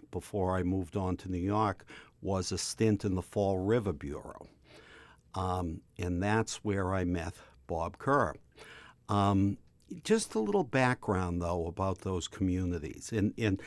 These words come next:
I had really forgotten, forgotten about this un-, un-, until we were there. Um, in nineteen seventy-three, Richard Nixon closed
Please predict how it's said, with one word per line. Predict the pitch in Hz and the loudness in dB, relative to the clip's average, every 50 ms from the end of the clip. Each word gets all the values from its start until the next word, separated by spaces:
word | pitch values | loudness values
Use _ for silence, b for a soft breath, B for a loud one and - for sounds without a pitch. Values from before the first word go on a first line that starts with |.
| B B B B - - | B B B B -6 0
I | 123 143 170 | 2 2 4
had | 160 151 107 120 | 2 2 2 2
really | 139 139 135 120 | 0 0 0 0
forgotten, | 110 - - 101 85 - - 104 107 120 - 60 - - _ _ _ - | -4 -6 -8 -12 -6 0 4 4 4 4 2 -4 -12 -14 _ _ _ -18
forgotten | - - 104 87 - 104 92 - 104 - 139 | -10 -8 -6 -2 2 6 6 6 6 6 4
about | 139 123 139 139 131 - | 4 4 4 4 4 4
this | - 156 147 147 - - - | 4 2 4 2 0 -4 -2
un-, | - 101 95 - - | 0 2 0 0 0
un-, | - 107 104 107 - - - | 2 4 4 4 2 2 0
until | 107 98 92 92 - - - 113 101 95 | 0 0 0 0 -2 -2 0 0 0 0
we | 90 98 98 95 | 0 0 0 0
were | 82 92 90 | 0 -2 -2
there. | 78 95 107 117 120 131 131 117 B B B B B B B B B B B B B - - | 2 2 2 4 4 2 0 -2 B B B B B B B B B B B B B 0 4
Um, | 120 117 113 110 110 110 110 - - - - _ _ _ _ _ _ _ _ _ _ - _ _ _ _ _ _ _ _ _ _ _ _ _ _ - - | 6 8 8 8 8 6 6 2 0 -6 -20 _ _ _ _ _ _ _ _ _ _ -20 _ _ _ _ _ _ _ _ _ _ _ _ _ _ 4 8
in | 131 139 | 10 10
nineteen | 143 165 208 233 226 - - 202 202 185 | 12 12 10 10 8 6 6 6 6 6
seventy-three, | - - 175 156 139 151 139 113 104 - - - 135 131 123 98 | 6 6 4 6 8 8 6 6 4 0 0 2 4 4 4 4
Richard | 78 95 110 113 - - 123 95 | 2 2 0 0 0 -2 -2 2
Nixon | 107 110 104 - - - 110 101 92 | 2 2 2 2 0 0 0 0 0
closed | - - - 107 98 95 95 92 90 82 - | 0 -2 -2 0 0 2 2 0 -2 -4 -8